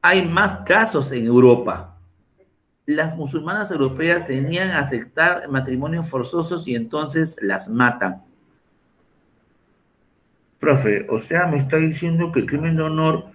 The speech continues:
es un crimen que se hace entre personas que tienen una, una influencia, pues, de una cultura, este, oriental,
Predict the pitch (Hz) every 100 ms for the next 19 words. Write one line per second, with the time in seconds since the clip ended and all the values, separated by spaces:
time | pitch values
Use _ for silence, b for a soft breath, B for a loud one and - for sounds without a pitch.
0 | B B 139 156 139 160 160 165 127 120
1 | 147 147 151 139 123 - - 139 151 135
2 | 127 131 143 147 147 143 147 151 143 131
3 | 120 139 139 147 139 151 139 139 135 117
4 | - 143 147 131 131 131 123 131 135 147
5 | 143 -